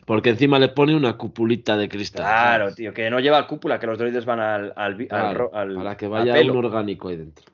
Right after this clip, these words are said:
Speaker 2: Digo, es que eso está hecho, y digo, joder, pero, mm, lo podía haber dicho, ¿sabes? Porque es como que nos dicen, bueno, lo voy a,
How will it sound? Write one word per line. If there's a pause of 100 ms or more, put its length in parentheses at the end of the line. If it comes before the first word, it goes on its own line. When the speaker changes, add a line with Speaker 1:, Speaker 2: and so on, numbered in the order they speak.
(120)
Speaker 2:
Digo,
es
que
eso
está
hecho,
y
digo,
joder,
pero, (720)
mm, (640)
lo
podía
haber
dicho,
¿sabes?
Porque
es
como
que
nos
dicen,
bueno,
lo
voy
a,